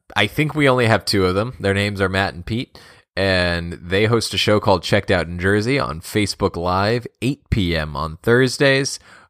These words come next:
Uh, we, we hop on there, or Chet will hop on there. Sometimes I'm not <laughs> there, uh, depending on how busy I am, uh, to do, uh, our movie recommendation of the week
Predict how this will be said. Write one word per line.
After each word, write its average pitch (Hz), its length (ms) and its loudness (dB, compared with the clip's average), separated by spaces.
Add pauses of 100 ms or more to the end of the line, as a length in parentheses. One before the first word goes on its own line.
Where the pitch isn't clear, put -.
Uh, 95 320 2
we, 101 340 0
we 104 160 0
hop 104 300 4
on 101 180 4
there, 117 260 2
or 92 240 4
Chet 90 280 -4
will 87 120 -4
hop 87 220 -2
on 85 160 -2
there. 90 160 -4
Sometimes 92 520 -4
I'm 87 120 -6
not 90 180 -2
<laughs> - 0 -
there, - 380 -2 (460)
uh, 104 320 2
depending 98 320 -4
on 95 100 -2
how 98 100 -2
busy 98 300 -2
I 90 100 0
am, 92 220 -4 (320)
uh, 107 420 6
to 123 240 -2
do, 104 640 2 (140)
uh, 92 400 0
our 117 180 6
movie 120 260 2
recommendation 101 580 0
of 92 80 -4
the 85 60 -2
week 90 320 -4